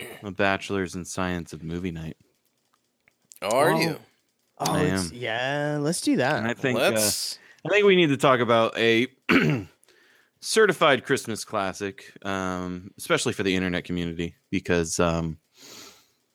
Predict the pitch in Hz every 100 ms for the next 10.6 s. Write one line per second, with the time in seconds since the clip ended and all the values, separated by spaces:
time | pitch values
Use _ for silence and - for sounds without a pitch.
0 | - 104 135 131 120 101 113 107 104 92
1 | 98 98 - 90 87 104 113 113 107 101
2 | 92 82 90 95 90 90 90 85 80 -
3 | _ _ _ _ _ - 82 73 80 98
4 | - - 92 92 107 117 123 _ _ _
5 | _ _ _ _ - 123 180 147 139 135
6 | 127 117 117 110 104 107 135 - - 58
7 | - _ _ _ _ - 175 170 87 -
8 | _ _ _ _ - 123 147 127 120 120
9 | 117 113 113 117 131 110 117 107 - -
10 | 143 151 78 - - -